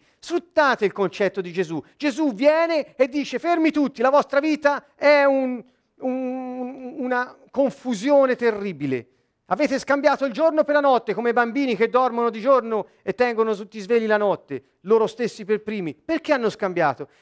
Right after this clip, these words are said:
Perché si preoccupano del fare, si preoccupano delle cose, ma non sono chi sono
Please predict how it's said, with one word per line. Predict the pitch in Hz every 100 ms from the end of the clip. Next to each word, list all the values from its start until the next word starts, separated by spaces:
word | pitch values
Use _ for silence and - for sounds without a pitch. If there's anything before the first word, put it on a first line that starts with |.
| _
Perché | 262 262 320
si | 302 233
preoccupano | 247 285 - 208 214
del | 214 214
fare, | 311 311 208 160
si | 196
preoccupano | 226 269 233 220 226
delle | 262 254
cose, | 302 220 165 151 _ _ -
ma | 233
non | 233
sono | 208 302 269 214
chi | 269
sono | - 277 311 311 262